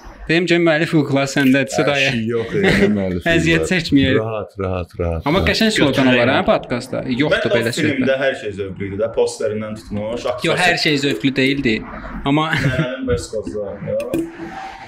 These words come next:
Speaker 4: Yəni, çox zövq, o da
Speaker 2: Nə, nə, nə dör idi?
Speaker 1: Nə
Speaker 2: Nə
Speaker 1: deyildi?
Speaker 2: zövqsüz idi?
Speaker 1: E, başlayaq, Murat. E,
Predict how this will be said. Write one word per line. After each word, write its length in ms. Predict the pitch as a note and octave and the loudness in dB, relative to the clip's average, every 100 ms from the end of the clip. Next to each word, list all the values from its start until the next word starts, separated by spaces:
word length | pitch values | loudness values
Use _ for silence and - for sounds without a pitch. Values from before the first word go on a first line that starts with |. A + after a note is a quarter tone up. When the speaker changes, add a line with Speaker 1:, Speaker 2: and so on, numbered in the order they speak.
| - D#3+ - - - - | -14 -14 -16 -20 -20 -18
Speaker 4:
Yəni, 320 | - B2+ C#3+ C#3+ | -8 -4 -4 -2
çox 160 | G3 D#3 | -2 0
zövq, 200 | D3+ E3 | 0 2
o 60 | |
da 40 | E3+ | 0
Speaker 2:
Nə, 140 | E3 | -2
nə, 240 | E3+ - | -4 -4
nə 60 | D3+ | -4
dör 140 | D3 D3+ | -2 -2
idi? 300 | G#2 F2+ F2+ - | -2 -2 -4 0
Speaker 1:
Nə 100 | E3+ | 2
Speaker 2:
Nə 180 | G#3 | 4
Speaker 1:
deyildi? 300 | F3 D#3 G#2+ | 4 2 2
Speaker 2:
zövqsüz 220 | D#3 F2 E2+ | 0 0 0
idi? 160 | D#2+ | -2
Speaker 1:
E, 240 | D#2+ C#3+ - | -4 -6 -6
başlayaq, 560 | E3 - - E3 F3 - - | -4 -4 -4 -2 -2 -6 -8
Murat. 340 | - C3+ C4 - - - - - F#4+ F#4 F#4 - - _ _ _ - - | -4 -4 -4 -10 -12 -10 -8 0 4 4 2 -6 -14 _ _ _ -20 -18
E, 80 | C3 | -14